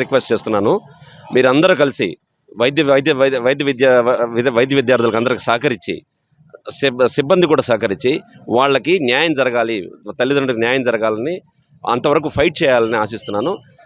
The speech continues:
నేను ఐఎంఏ వాళ్ళని ఇంకో రిక్వెస్ట్ చేస్తున్నానండి. ప్రతి డాక్టర్కి ఇప్పుడైతే ఏదైతే మీరు WhatsApp పెట్టడం, Facebook-లో పెట్టడం చేశారో, అది నిందితులకు శిక్ష పడేంత వరకు దయచేసి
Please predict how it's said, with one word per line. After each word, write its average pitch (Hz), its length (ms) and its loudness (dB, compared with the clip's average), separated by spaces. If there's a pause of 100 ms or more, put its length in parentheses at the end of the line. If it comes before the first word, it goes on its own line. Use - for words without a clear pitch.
(140)
నేను 165 220 4
ఐఎంఏ 170 300 2
వాళ్ళని 165 260 0
ఇంకో 151 160 -2
రిక్వెస్ట్ 143 360 -8
చేస్తున్నానండి. 113 560 -8 (400)
ప్రతి 180 220 0
డాక్టర్కి 139 460 0
ఇప్పుడైతే 143 340 -2
ఏదైతే 143 360 2
మీరు 123 360 0 (140)
WhatsApp 131 440 -2
పెట్టడం, 110 540 -2 (100)
Facebook-లో 127 400 0
పెట్టడం 104 400 0
చేశారో, 98 420 0 (560)
అది 147 500 2
నిందితులకు 170 480 0
శిక్ష - 280 -4
పడేంత 151 360 0
వరకు 104 300 -4 (240)
దయచేసి 165 420 0